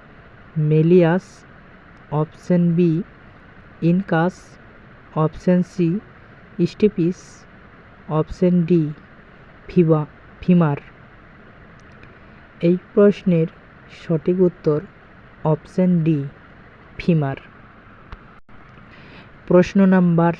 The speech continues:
সাত, মানুষের খুলিতে কতগুলো হাড় থাকে? অপশন এ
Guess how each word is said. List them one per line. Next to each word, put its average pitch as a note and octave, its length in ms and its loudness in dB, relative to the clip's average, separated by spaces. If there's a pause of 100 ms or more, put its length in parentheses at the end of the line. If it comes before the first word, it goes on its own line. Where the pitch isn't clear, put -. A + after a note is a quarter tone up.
(120)
সাত, C#3+ 380 -4 (480)
মানুষের D#3+ 680 0 (640)
খুলিতে E3+ 520 0 (640)
কতগুলো F3 600 2 (220)
হাড় D3+ 300 -2 (120)
থাকে? C#3 340 -8 (1200)
অপশন D3+ 400 -4 (140)
এ F3+ 160 0